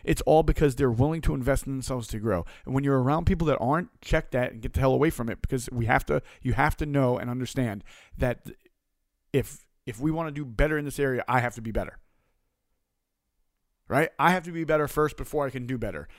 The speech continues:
Anybody that doesn't understand that, that's scary shit. Anybody that's not investing in themselves to get better, that's scary, because that means they are now hit their limit. Until they're willing to put, get more, find more, invest in more,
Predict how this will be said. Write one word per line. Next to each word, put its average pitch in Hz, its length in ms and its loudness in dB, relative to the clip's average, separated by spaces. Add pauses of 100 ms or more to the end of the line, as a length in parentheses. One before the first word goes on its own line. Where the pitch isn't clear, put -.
(220)
Anybody 185 280 4
that 165 80 0
doesn't 156 200 0
understand 147 460 -2
that, 131 240 0 (160)
that's 139 180 -2
scary 147 320 2
shit. - 320 2
Anybody 165 300 0
that's 143 100 -2
not 160 140 0
investing 151 480 0
in 143 80 -2
themselves 131 500 0 (180)
to 139 120 -2
get 156 180 2
better, 135 300 -2 (160)
that's 151 180 -4
scary, 143 580 0 (320)
because 143 300 0
that 156 140 4
means 156 200 -4
they 151 160 4
are 143 120 -2
now 151 240 0
hit 160 140 -2
their 160 120 4
limit. 139 460 -2 (260)
Until 147 320 2
they're 160 160 -2
willing 151 320 -4
to 143 100 0
put, - 220 2
get 151 160 4
more, 156 340 -2 (240)
find 151 320 0
more, 156 400 -6
invest 143 300 0
in 156 80 -4
more, 147 300 0